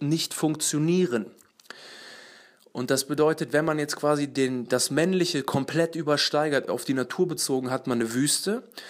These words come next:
Wenn man das Weibliche komplett übersteigert, auf die Natur bezogen, hat man einen dun-, einen undurchdringlichen Dschungel. Und das heißt, beides sind lebensfeindliche Räume oder schwer zu bewohnende Räume.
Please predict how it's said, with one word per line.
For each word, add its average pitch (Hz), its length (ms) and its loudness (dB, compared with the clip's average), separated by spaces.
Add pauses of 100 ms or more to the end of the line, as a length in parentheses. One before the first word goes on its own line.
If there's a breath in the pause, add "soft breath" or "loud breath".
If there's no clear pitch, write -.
(260 loud breath)
Wenn - 140 2
man 143 100 0
das 131 240 0
Weibliche 156 480 2
komplett 147 500 2
übersteigert, 139 720 2
auf 135 180 0
die 147 100 -2
Natur 143 360 2
bezogen, 139 480 0
hat 135 160 -8
man 139 180 0
einen 127 440 -4
dun-, 147 480 2
einen 135 260 0
undurchdringlichen 151 800 0
Dschungel. 143 400 4 (1900 loud breath)
Und 123 200 -4
das 135 160 2
heißt, 120 260 -2
beides 160 460 4
sind 135 180 -6
lebensfeindliche 151 880 2
Räume 135 540 2
oder 113 180 0
schwer 156 580 4
zu 131 220 -6
bewohnende 127 540 2
Räume. 98 420 -8